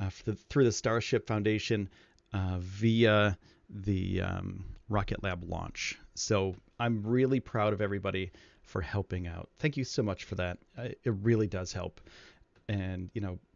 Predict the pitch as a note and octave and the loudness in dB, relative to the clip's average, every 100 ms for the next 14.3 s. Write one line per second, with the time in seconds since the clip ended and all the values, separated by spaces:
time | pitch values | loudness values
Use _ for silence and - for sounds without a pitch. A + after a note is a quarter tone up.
0 | _ _ _ _ _ _ - G#2 - A2 | _ _ _ _ _ _ -8 -2 2 4
1 | F#2+ F#2+ E2+ E2+ - - _ _ _ _ | 2 -2 -2 -8 -12 -20 _ _ _ _
2 | _ - A2 A2+ G#2+ A2 - D#3 B2 - | _ 0 2 4 2 -2 2 4 4 -2
3 | A2 C3+ D#3 - G3+ G3+ D3 C3 A3+ - | 2 4 2 0 -2 2 2 2 -2 -8
4 | _ _ - - A#2 A2+ E3+ B3 - - | _ _ -14 2 6 8 8 8 4 -2
5 | - - - - B2+ B2+ A#2 A2 - - | -14 -20 -4 6 8 8 6 2 -2 -10
6 | _ _ _ _ _ _ - - A#2 F3 | _ _ _ _ _ _ -6 2 8 10
7 | D#3+ - - _ - C3+ C3+ E3 D#3 B2 | 10 6 -6 _ 2 6 8 8 6 2
8 | - D3 D#3+ C3 D#3 D#3+ C#3+ - _ _ | 4 8 8 8 8 8 4 -4 _ _
9 | G#2+ A#2 - - - D3+ E3+ D4 D4 C4+ | 0 0 0 -4 2 4 4 2 2 2
10 | C#4+ C4+ - D#4+ - D3+ A#3 A#2 - - | 2 2 2 2 2 2 4 4 2 -8
11 | - - - E3 C#4 C4 B3 G3+ B2+ G2+ | -20 -6 0 4 4 4 4 6 6 4
12 | F#2+ G#2 - - A#2 A2 D#3+ F#3 C3+ D3 | 0 -2 -6 -2 -2 4 4 6 4 2
13 | D3 C3 A#2 B2+ A2+ A2 A#2 A2+ G#2 - | 0 0 2 2 2 0 0 -2 -4 -4
14 | A2 - E3 | -6 -6 -8